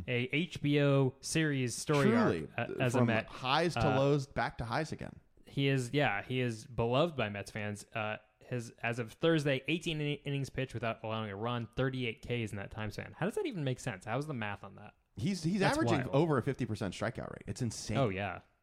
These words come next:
Speaker 2: He comes
Speaker 1: Yeah.
Speaker 2: in and shuts the door every single night, it feels like.
Speaker 1: Yeah, I mean, he almost, like, threw an immaculate inning against your Marlins, uh,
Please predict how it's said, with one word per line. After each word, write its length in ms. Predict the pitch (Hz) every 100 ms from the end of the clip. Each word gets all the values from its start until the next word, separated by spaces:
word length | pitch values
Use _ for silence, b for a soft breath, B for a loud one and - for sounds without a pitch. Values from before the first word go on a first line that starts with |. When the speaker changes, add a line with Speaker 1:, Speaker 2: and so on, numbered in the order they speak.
| _
Speaker 2:
He 80 | -
comes 240 | 127 175 143
Speaker 1:
Yeah. 80 |
Speaker 2:
in 60 | 151
and 100 | 131
shuts 320 | - 117 -
the 100 | -
door 280 | 107 104 82
every 260 | 98 98 98
single 240 | 98 90
night, 160 | 85 78
it 80 | -
feels 240 | 50 -
like. 80 | 147
Speaker 1:
Yeah, 200 | 165 113
I 40 |
mean, 140 | 120 151
he 120 | 160
almost, 360 | 165 165 160
like, 160 | 151 127
threw 220 | 127 127
an 80 | 120
immaculate 460 | 113 113 - 117 120
inning 160 | 117
against 280 | 98 95 -
your 120 | 110
Marlins, 520 | 101 113 110 98 95 101
uh, 200 | 98